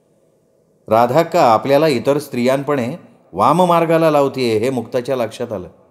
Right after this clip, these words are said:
मुक्ताला खूप राग आला. "अहो राधाक्का, काय बोलताय तुम्ही? हां, आमच्या अख्ख्या घराण्यात असलं कोणी वागलंय वय?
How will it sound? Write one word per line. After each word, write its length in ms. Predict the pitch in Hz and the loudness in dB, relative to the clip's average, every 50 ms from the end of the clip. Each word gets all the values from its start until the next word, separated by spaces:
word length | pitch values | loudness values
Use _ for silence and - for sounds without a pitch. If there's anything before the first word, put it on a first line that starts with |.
| _ _ _ _ _ _ _ _ _ _ _ _ _ _ - 101 | _ _ _ _ _ _ _ _ _ _ _ _ _ _ -8 -6
मुक्ताला 340 | 101 95 101 127 - 135 | -4 0 2 2 2 2
खूप 200 | 120 117 123 120 | 2 -2 -2 -2
राग 180 | 120 117 117 117 | -2 -2 -2 -2
आला. 180 | 113 104 92 - - - _ _ _ _ _ _ _ _ _ _ _ _ _ _ _ _ _ _ _ - | -4 -6 -6 -10 -14 -20 _ _ _ _ _ _ _ _ _ _ _ _ _ _ _ _ _ _ _ -2
"अहो 100 | - 131 | -2 0
राधाक्का, 400 | 143 170 196 180 185 180 180 160 | 2 2 2 2 2 2 2 0
काय 220 | 147 - 190 220 240 | 0 2 0 2 2
बोलताय 280 | 247 247 240 240 233 | 2 2 2 2 0
तुम्ही? 340 | 202 175 180 165 151 135 127 127 - - - | 0 0 -2 -4 -4 -6 -6 -10 -16 -12 -8
हां, 120 | 190 247 285 - - - _ _ _ _ _ _ _ _ _ _ _ _ _ _ _ _ _ _ _ _ _ - | -8 -8 -8 -8 -16 -20 _ _ _ _ _ _ _ _ _ _ _ _ _ _ _ _ _ _ _ _ _ -4
आमच्या 280 | 156 185 165 196 196 | -2 0 2 2 2
अख्ख्या 220 | 196 196 196 214 202 | 2 2 0 0 2
घराण्यात 340 | 165 165 175 185 170 165 160 | 2 2 2 0 0 -2 -2
असलं 240 | 170 165 180 180 | -2 -2 -2 -2
कोणी 180 | 170 170 175 170 | -2 -2 -2 0
वागलंय 340 | 165 175 185 185 196 202 180 | 0 0 0 0 0 0 0
वय? 140 | 175 185 | -2 -4